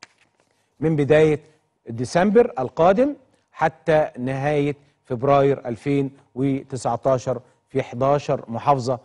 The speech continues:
هم موجودين قدام حضراتكم. ومن بدري الناس تبقى عامله حسابها انها، يعني، اسر تنزل تروح،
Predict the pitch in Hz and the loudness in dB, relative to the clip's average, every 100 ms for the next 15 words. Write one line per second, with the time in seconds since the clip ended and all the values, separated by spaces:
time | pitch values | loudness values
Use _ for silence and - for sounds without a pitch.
0 | _ - 139 131 123 117 139 120 127 127 | _ -8 -4 -2 -2 -2 -4 -4 -4 -4
1 | 120 135 160 - 170 _ _ - 139 123 | -4 -2 -2 -2 -6 _ _ -4 -2 2
2 | 139 131 127 - _ - 127 143 - 135 | 2 2 0 -4 _ -4 0 0 0 -2
3 | 117 127 156 127 - 143 139 117 123 143 | 0 0 0 0 -2 -2 -2 -2 -2 -2
4 | 143 - _ _ 131 120 131 127 - _ | -4 -10 _ _ -2 0 0 -4 -8 _
5 | 175 175 160 104 - 151 147 131 139 - | -2 0 0 -2 -2 0 0 0 -2 -2
6 | 131 156 165 160 - 131 | 0 4 4 4 2 -2